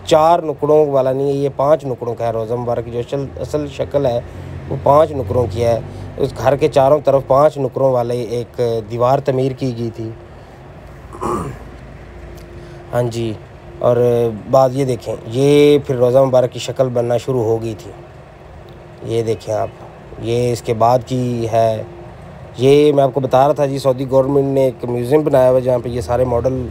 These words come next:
बनाए हुए हैं। और वहाँ पे आप बाईस रियाल टिकट दे के आप यहाँ पे जा सकते हैं और पूरा एक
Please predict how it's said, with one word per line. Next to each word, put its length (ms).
बनाए 280
हुए 180
हैं। 200
और 140
वहाँ 220
पे 160
आप 200
बाईस 360
रियाल 560
टिकट 280
दे 380
के 120
आप 200
यहाँ 120
पे 100
जा 200
सकते 340
हैं 200
और 60
पूरा 340
एक 60